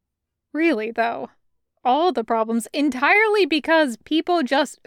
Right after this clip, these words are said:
couldn't stop being stupid. Maybe she could fix Jiang Zheng's situation too, while she was at it.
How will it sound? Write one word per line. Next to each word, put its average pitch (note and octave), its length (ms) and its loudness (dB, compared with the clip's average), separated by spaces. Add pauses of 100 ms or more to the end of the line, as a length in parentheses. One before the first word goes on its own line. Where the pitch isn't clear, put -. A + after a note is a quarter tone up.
couldn't D#4 360 -4
stop C#4+ 340 0 (120)
being C#4 400 -2
stupid. - 1000 -4 (840)
Maybe B3+ 840 -6 (240)
she - 240 -6
could - 220 -6
fix - 320 -6
Jiang D4 480 -6
Zheng's A3 540 -10
situation B3 840 -6 (100)
too, - 680 -10 (260)
while A#3 200 -4
she B3+ 160 -8
was A3 200 -6
at A3 240 -2
it. - 320 -12